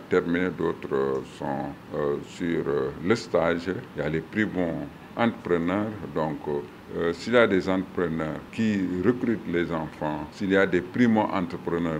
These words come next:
les jeunes, hein, qu'on convertit en entrepreneurs, moi je pense que, en tout cas, ce projet-là, euh, c'est,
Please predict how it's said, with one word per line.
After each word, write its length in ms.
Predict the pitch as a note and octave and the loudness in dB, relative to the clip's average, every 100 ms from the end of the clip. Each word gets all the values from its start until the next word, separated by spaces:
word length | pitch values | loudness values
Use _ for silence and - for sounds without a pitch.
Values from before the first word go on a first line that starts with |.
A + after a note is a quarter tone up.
| D2+ | 4
les 220 | G2 G#2 | 6 6
jeunes, 280 | F#2 F#2+ E2 - | 4 2 2 -2
hein, 180 | D#2+ F#2 F#2+ | -2 -2 -4
qu'on 160 | E2+ E2 - | -2 -2 0
convertit 760 | F#2 F2 E2+ D#2+ - - D#2+ D2 - - - - | 0 2 0 0 -4 -6 -6 -6 -8 -14 -16 -8
en 360 | E2+ D#2 D#2 E2+ | -2 0 2 2
entrepreneurs, 720 | A#2 G#2+ F#2 E2+ D#2+ E2+ G#2 F#2 | 2 2 -4 -2 0 0 -2 -2
moi 180 | D#2+ D2 | -2 -2
je 60 | C#2 | -6
pense 420 | - E2 E2+ - | -4 -4 -4 -6
que, 200 | D#2 D2+ | -4 -2
en 180 | D#2 - | -2 -6
tout 80 | D#2+ | -6
cas, 140 | D#2 D2 | -2 -2
ce 140 | - | -4
projet-là, 840 | D2 D2+ D2 D#2 D2 D#2 F#2 F2+ - | -6 -2 -2 -4 -4 0 2 0 -2
euh, 680 | D#2 C#2 C2+ C2+ C2 C2 C2+ | -4 -2 -2 -2 -2 -4 -4
c'est, 120 | C2 | -6